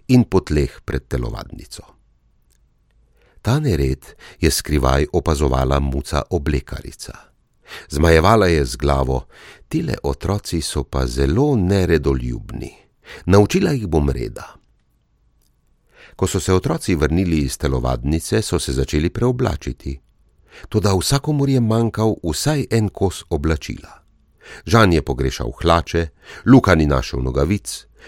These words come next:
Andraž je ostal brez puloverja in tako naprej. Blaž je ostal brez vseh oblačil. Zajokal je: "Kje je moja obleka?" je ihtel,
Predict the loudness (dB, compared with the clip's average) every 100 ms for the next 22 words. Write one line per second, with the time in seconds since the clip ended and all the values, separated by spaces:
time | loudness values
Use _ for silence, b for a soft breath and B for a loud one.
0 | B 2 6 6 6 2 -2 -2 -4 -4
1 | -2 -6 -4 0 2 2 0 -2 -4 -10
2 | b -2 0 0 0 0 0 -6 -12 _
3 | _ _ _ _ _ _ B B 0 2
4 | 4 0 -6 -16 B -2 -2 -2 0 2
5 | 4 2 0 0 0 0 0 -8 -8 -10
6 | -8 -10 -10 -14 B B 2 4 6 4
7 | 2 2 2 0 B B 0 2 4 4
8 | 2 2 2 0 4 2 2 -2 0 0
9 | -2 -6 0 2 2